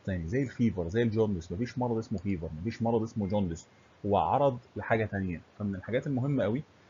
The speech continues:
إن أنا لازم آخد بالي من النقطة ديت كويس قوي، إن أنا أدور على سبب الهايبوتنشن إذا كان موجود.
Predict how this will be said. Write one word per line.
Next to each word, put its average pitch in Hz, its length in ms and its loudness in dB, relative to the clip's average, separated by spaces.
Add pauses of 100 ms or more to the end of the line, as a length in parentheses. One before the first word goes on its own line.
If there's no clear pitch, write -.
(200)
إن 107 60 0
أنا 117 80 2
لازم 127 340 2
آخد 110 240 -2
بالي 120 260 4
من 110 100 2
النقطة 98 360 -2
ديت 107 280 0
كويس - 320 -4
قوي، 117 200 0 (400)
إن 98 100 0
أنا 110 220 0
أدور 113 360 0
على 87 140 -4
سبب 110 260 -4
الهايبوتنشن 107 760 -2
إذا 101 180 -2
كان 110 140 -4
موجود. 87 300 -4